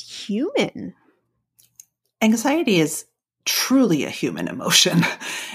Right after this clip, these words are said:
Speaker 2: It is a primitive emotion. And the more we accept that, we need anxiety. Like, if, if we never had anxiety, nothing would get done. We, we, we truly do have to accept it.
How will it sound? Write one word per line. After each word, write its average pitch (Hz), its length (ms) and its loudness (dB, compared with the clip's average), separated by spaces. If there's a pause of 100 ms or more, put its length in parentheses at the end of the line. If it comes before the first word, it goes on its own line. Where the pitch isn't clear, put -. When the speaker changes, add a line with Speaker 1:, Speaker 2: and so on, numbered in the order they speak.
(140)
Speaker 2:
It 165 160 2
is 151 120 2
a 143 60 0
primitive - 760 0
emotion. - 680 -6 (600)
And 151 520 6 (800)
the 202 100 -2
more 214 200 2
we 240 160 0
accept - 680 -4
that, - 320 -2
we 233 160 6
need 247 260 8
anxiety. - 880 -4
Like, 220 180 0
if, 226 100 -2 (120)
if 262 180 2
we 262 120 4
never 247 220 6
had 277 220 -2
anxiety, 233 480 2
nothing 196 300 2
would 202 140 0
get - 260 -4
done. 190 500 -2 (760)
We, 220 400 -2
we, 233 180 4
we 226 220 2
truly 262 420 4
do 202 220 2
have 170 320 2
to 180 100 0
accept - 560 -4
it. - 300 -4